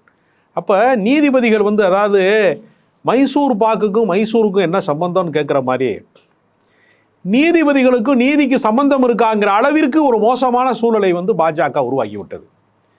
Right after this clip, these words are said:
இப்ப அடுத்து வந்து தேர்தல் ஆணையம் வந்து அதனுடைய கற்பை வந்து நிரூபிக்க வேண்டிய கட்டாயத்திற்கு ஆளாய்-, ஆளாக்கப்பட்டிருக்கிறது.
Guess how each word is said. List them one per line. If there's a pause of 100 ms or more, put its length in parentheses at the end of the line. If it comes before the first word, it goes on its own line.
(120)
இப்ப
அடுத்து
வந்து
தேர்தல்
ஆணையம்
வந்து (440)
அதனுடைய
கற்பை
வந்து
நிரூபிக்க
வேண்டிய
கட்டாயத்திற்கு
ஆளாய்-,
ஆளாக்கப்பட்டிருக்கிறது.